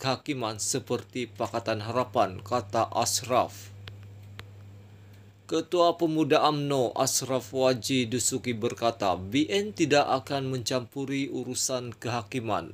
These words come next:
seperti dilakukan P H sekiranya berjaya membentuk kerajaan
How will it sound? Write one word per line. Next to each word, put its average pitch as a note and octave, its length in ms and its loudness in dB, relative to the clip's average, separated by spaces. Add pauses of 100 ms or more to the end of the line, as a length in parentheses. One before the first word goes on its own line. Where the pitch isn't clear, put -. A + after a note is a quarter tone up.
seperti B2+ 640 -2
dilakukan A2+ 800 0
P D3 160 0
H A2 400 -2 (400)
sekiranya A#2+ 800 0
berjaya A2+ 560 2
membentuk A2+ 720 -4
kerajaan A#2+ 800 2